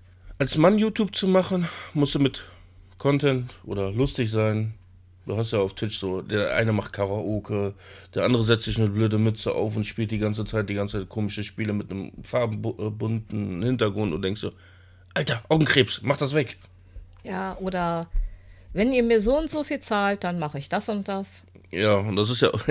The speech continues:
Speaker 1: äh, weißt du noch den Abend mit dem A S M R-Damen? Wo ich dir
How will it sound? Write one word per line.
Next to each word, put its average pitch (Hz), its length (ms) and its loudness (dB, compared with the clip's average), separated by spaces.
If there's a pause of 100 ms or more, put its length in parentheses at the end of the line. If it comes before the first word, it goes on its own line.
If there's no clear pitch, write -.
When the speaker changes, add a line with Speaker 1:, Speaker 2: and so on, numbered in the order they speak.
(500)
Speaker 1:
äh, 101 200 4 (180)
weißt 127 220 4
du 165 40 6
noch 139 100 4
den 123 200 2
Abend 139 200 2
mit 120 100 -2
dem 123 120 -2
A 120 120 2
S 123 140 -2
M 113 140 0
R-Damen? 160 500 0 (680)
Wo 135 100 2
ich 139 100 0
dir 135 300 4